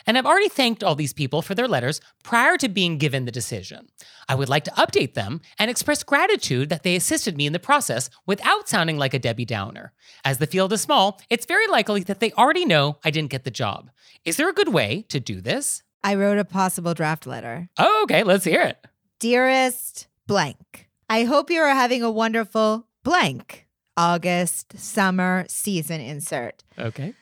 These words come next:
Speaker 2: I wanted to reach out and let you know that I did not get the job,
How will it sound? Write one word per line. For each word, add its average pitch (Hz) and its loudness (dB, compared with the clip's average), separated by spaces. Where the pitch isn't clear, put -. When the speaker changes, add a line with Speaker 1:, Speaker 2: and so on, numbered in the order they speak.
Speaker 2:
I 202 -2
wanted 262 2
to 392 0
reach 403 0
out 185 4
and 196 -2
let 202 0
you 277 -4
know 196 0
that 196 -2
I 190 2
did 240 -2
not 285 -2
get 226 -2
the 240 -2
job, 151 0